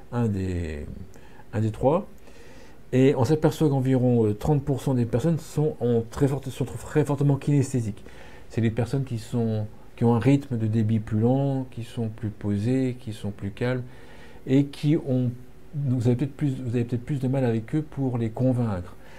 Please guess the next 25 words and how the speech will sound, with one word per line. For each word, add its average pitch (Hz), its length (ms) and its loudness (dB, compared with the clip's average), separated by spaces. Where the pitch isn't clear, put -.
Essayez 160 400 8
un 143 100 6
truc. - 400 -6
Si 120 120 -2
vous 127 100 4
avez 165 100 6
une 143 60 0
personne 135 300 2
qui 107 140 0
est 101 40 2
kinesthésique 113 840 -2
et 113 60 -2
que 117 80 -6
vous 117 80 0
lui 113 80 0
proposez 143 380 2
quelque 120 200 0
chose, 117 380 -6
euh, 104 160 0
si - 220 -2
elle 160 80 6
refuse, 147 500 2
vous 120 120 2
lui 113 80 4
reproposez 135 760 0